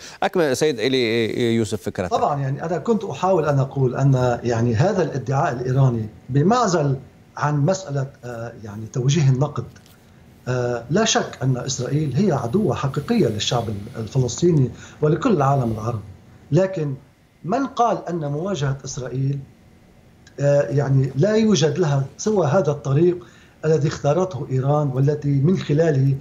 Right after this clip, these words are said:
Speaker 2: قامت بتمزيق مجتمعاتنا العربية أيضًا تحت عنوان أن لا صوت يعلو فوق صوت المعركة ضد إسرائيل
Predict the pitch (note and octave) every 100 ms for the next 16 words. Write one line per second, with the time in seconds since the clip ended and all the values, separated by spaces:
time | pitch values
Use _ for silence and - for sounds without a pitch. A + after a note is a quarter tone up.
0 | - - - F3 G#3+ F#3 E3 - - -
1 | C3+ E3 F#3 E3 C3+ G#3 A3 - C#3+ -
2 | C#3 C3+ D3 D#3+ D3 B2+ B2+ C3+ C3+ D3
3 | D3+ C3+ C3+ - - D#3+ D3+ C#3 C3+ -
4 | - E3 C#3+ D3+ F#3 F#3+ G3 - - -
5 | F#3+ G3+ G#3+ A#3+ A#3 A3+ F3+ F3+ F3 F3
6 | C#3+ F3 - D#3 F3 D3 D#3 C#3+ - C#3
7 | C#3 D3+ C#3+ - - - E3 E3+ D#3+ -
8 | - B2 B2